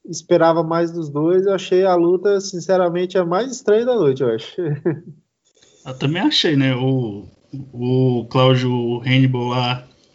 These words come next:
Speaker 2: meio que sem saber o que fazer na trocação, né? Só na força de vontade na, e querendo ganhar com mata-cobra ou com overhand. E o Krause lá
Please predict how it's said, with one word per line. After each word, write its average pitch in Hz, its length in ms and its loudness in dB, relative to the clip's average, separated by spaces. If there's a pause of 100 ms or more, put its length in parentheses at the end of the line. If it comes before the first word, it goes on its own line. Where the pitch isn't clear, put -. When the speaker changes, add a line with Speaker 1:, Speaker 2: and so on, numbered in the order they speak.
(480)
Speaker 2:
meio 139 400 4
que 143 80 -8
sem - 160 -2
saber 139 340 0
o 139 40 0
que 139 100 -6
fazer 131 1160 0 (460)
na 147 80 -4
trocação, 135 560 0
né? 180 100 -2 (160)
Só 139 140 -4
na 151 120 0
força 147 280 -6
de 143 100 -2
vontade 135 640 0
na, 131 480 -2
e 127 80 -14
querendo 135 380 0
ganhar 131 600 2 (140)
com - 140 -8 (240)
mata-cobra 131 600 -2
ou 131 40 -2
com 139 160 -2
overhand. 165 760 0 (880)
E 190 120 -6
o 202 220 2
Krause 185 420 0
lá 143 540 -2